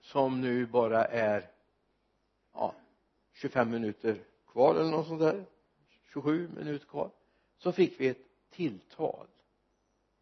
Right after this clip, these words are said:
som jag har bara gått och burit på under hela det året. Förlossningens år. Förlossningens år. Och det kan vi väl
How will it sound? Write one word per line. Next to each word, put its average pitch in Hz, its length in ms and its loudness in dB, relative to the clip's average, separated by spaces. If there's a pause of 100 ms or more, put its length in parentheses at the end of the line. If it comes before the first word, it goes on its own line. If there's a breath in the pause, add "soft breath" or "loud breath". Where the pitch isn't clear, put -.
(920)
som 131 240 -4
jag 117 60 2
har 113 120 0
bara 101 500 0 (280)
gått - 360 -2
och 101 100 -2
burit 113 600 -4
på 104 300 -8
under 98 280 -10
hela 95 280 -10
det 92 80 -16
året. 78 140 -18 (180)
Förlossningens 110 800 -14
år. - 200 -16 (2500)
Förlossningens 120 800 -2
år. - 240 -8 (3000)
Och 156 120 -4
det 170 140 12
kan 147 200 2
vi 160 140 4
väl 180 240 2